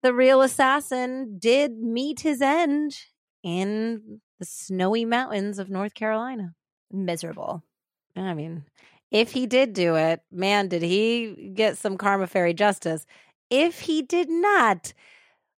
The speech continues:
Speaker 1: that man truly is a very unlucky man.
Speaker 2: Yes.
Speaker 1: Very
Speaker 2: Yes.
Speaker 1: unlucky. So, I don't know.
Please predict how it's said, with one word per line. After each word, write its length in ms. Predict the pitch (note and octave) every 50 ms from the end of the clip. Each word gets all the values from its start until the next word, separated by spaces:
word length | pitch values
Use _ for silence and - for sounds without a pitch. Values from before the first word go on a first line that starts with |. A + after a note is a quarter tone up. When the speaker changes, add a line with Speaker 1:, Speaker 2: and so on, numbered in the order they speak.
| _ -
Speaker 1:
that 200 | C#4 D#4 E4+ D4
man 220 | D#4+ E4+ D#4+ D#4
truly 560 | C4+ - - - C4 C4 B3+ B3+ C4 C4+ A3+ A3
is 180 | A3 G#3+ F#3+
a 80 | G#3 G3
very 680 | E3+ E3+ F3+ F#3+ - - F4 D#4+ D4+ C#4+ B3+ A#3+ G#3+
unlucky 560 | - G3+ G3+ G3 F#3+ F#3 F3 E3+ - F3+ E3
man. 500 | D#3 D#3 D#3 D3+ D3+ C#3+ C3+ C#3 C#3 C#3 _ _ _ _ - - - _ _ _ _ _ _ _ _ _ _
Speaker 2:
Yes. 280 | - F#3 F3+ C3+ - A3+
Speaker 1:
Very 400 | G#3+ A3+ - D4 B3 G#3+ G#3 F#3+
Speaker 2:
Yes. 120 | F#3+ F3
Speaker 1:
unlucky. 540 | E3 E3 D#3+ D3+ D3 - D3+ C#3+ C3+ C#3+ D#3 F3+
So, 680 | - - - - F3+ E3+ E3+ E3 E3 D#3+ D#3+ E3 E3 E3 - - _ _ _ _ _
I 200 | - F#3+ F3+ F#3
don't 240 | F3+ F3 F3 E3+ E3
know. 420 | E3 E3+ E3 D#3 D3+ D3 D3+ D#3